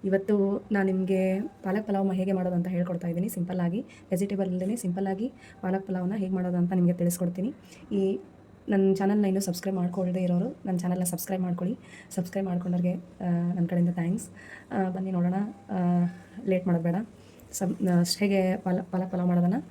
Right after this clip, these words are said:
ತೋರಿಸ್ತೀನಿ. Let's start. ನೋಡಿ, ಇವಾಗ ನಾನು, ಆ, ಕುಕ್ಕರ್ ಇಟ್ಕೊಳ್ತೀನಿ.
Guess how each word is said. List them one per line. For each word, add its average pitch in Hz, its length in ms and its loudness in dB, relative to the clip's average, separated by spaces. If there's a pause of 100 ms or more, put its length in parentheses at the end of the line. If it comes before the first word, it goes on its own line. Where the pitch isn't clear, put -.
(500)
ತೋರಿಸ್ತೀನಿ. 185 480 2 (200)
Let's 180 200 -4
start. 185 200 -8 (1300)
ನೋಡಿ, 202 180 2
ಇವಾಗ 190 220 2
ನಾನು, 196 340 2 (440)
ಆ, 185 80 0 (460)
ಕುಕ್ಕರ್ 202 320 4
ಇಟ್ಕೊಳ್ತೀನಿ. 185 580 2